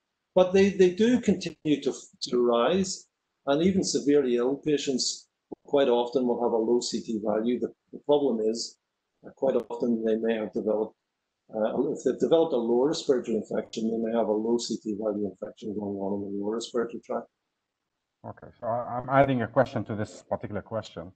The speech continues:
Speaker 2: So with the C T value, uh, above thirty labeled as,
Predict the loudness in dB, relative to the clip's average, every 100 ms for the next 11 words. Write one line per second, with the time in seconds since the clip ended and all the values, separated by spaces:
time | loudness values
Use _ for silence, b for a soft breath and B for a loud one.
0 | _ _ _ _ -2 0 0 0 -2 -4
1 | 2 8 8 8 2 0 -6 -8 -6 0
2 | 0 0 0 -2 0 -2 0 0 -4 -6
3 | -10 -20